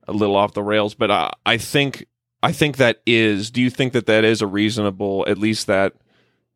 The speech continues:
like, those first few sentences, a reasonable reading of that, to say that, uh, re-, that reason must be of itself?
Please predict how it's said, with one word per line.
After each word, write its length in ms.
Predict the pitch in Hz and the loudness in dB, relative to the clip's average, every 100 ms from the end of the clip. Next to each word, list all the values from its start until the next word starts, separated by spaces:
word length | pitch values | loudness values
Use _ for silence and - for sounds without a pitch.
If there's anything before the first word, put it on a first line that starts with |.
| - | -4
like, 160 | 113 | -4
those 160 | - 107 | -4 -8
first 260 | - 117 107 | -6 -8 -6
few 140 | 110 | -10
sentences, 460 | 98 107 95 113 104 | -6 -6 -4 -4 -4
a 40 | |
reasonable 380 | 101 104 104 90 | -4 -4 -4 -6
reading 300 | 87 98 104 | -6 -4 -2
of 100 | 104 | 0
that, 260 | 107 107 107 | 2 0 0
to 80 | 107 | -2
say 240 | - 104 | 0 2
that, 180 | 98 92 _ _ _ _ _ _ _ _ _ _ _ _ _ _ _ | 0 -2 _ _ _ _ _ _ _ _ _ _ _ _ _ _ _
uh, 80 | 92 - | -10 -8
re-, 460 | 78 107 117 123 | -10 -4 0 0
that 160 | 104 117 | 2 0
reason 300 | 98 110 113 | 2 2 0
must 220 | 104 104 | 0 -2
be 120 | - 95 | 0 0
of 120 | 90 | 0
itself? 540 | 87 - 87 107 - | -2 0 0 0 -4